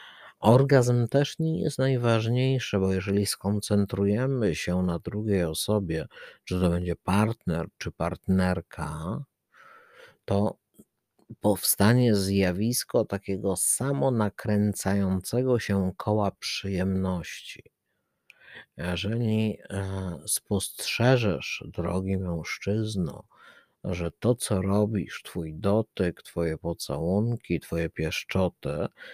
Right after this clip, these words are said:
sprawiają przyjemność partnerce, to zacznie cię to podniecać. A jak ona spostrzeże, że to, że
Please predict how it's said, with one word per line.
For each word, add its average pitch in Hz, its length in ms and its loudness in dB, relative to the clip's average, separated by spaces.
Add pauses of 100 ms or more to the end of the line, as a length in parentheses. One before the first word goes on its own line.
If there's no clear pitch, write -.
(120)
sprawiają 98 880 2
przyjemność 98 840 -2
partnerce, 87 1200 -4 (380)
to 92 140 -2
zacznie 131 600 0
cię 139 140 0
to 139 140 0
podniecać. - 1200 0 (1120)
A - 120 -2
jak 95 380 0
ona 143 500 6
spostrzeże, 87 1300 -2 (800)
że 85 360 -2 (640)
to, 120 360 4 (140)
że 95 300 -2